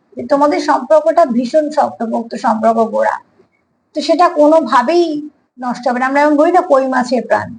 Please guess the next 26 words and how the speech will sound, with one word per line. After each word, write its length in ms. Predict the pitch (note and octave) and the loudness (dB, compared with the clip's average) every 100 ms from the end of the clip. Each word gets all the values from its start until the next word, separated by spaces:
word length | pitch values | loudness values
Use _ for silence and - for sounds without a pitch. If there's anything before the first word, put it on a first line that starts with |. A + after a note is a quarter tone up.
| _ _ _ _ _ _ _ _ | _ _ _ _ _ _ _ _
ঠিক 120 | F4+ - | -8 0
সেরকম 400 | D4+ C#4 C4+ B3+ G#3 | 2 2 2 0 0
ভাবে 220 | G#3 - G#3+ _ _ _ | -2 -6 -14 _ _ _
এই 140 | C#4+ D4+ D4 D4 | -4 -4 -4 -2
মাছটা 320 | C#4 C#4 C#4+ D4+ | 0 0 2 2
নিয়ে 140 | D4 D#4+ D4+ | 4 2 0
সেটাই 240 | C#4 D#4 C#4 | 2 2 2
বলা 180 | B3+ A#3+ A#3+ | 2 2 2
হয়েছে 260 | - - B3 | -2 -10 -10
যে 80 | B3 A#3 | -4 2
যত 220 | C4+ C4+ F4 F4 | 2 2 -2 0
কিছুই 280 | D#4 F4 F4 | -2 0 0
তোমাদের 280 | D4+ C4+ C4+ C4+ | 0 2 0 0
মধ্যে 200 | B3 B3+ | -4 -2
ঝামেলা 340 | A#3 A#3+ A#3+ A#3+ | 0 2 4 4
হোক, 200 | B3 B3+ B3 _ _ A3+ | 2 -2 -6 _ _ -2
ঝগড়া 320 | A3+ A3+ A#3+ B3 | 0 2 2 2
হোক, 200 | B3 B3 - _ _ _ _ _ _ | 0 -2 -8 _ _ _ _ _ _
বিচ্ছেদ 360 | A#3+ A#3 A#3 B3+ A#3 | -8 -8 -2 2 4
হয়ে 120 | A#3 | 4
যাক, 180 | A#3 A#3+ A#3 - | 4 2 0 -2
কথা 180 | A3 A#3 | 0 2
না 60 | A#3+ A3+ | 2 2
হোক, 140 | A#3+ A#3+ _ _ _ _ | -2 -6 _ _ _ _
আবার 320 | - A#3 C4+ D4+ B3 | -2 2 4 4 0
গিয়ে 160 | C4+ | -4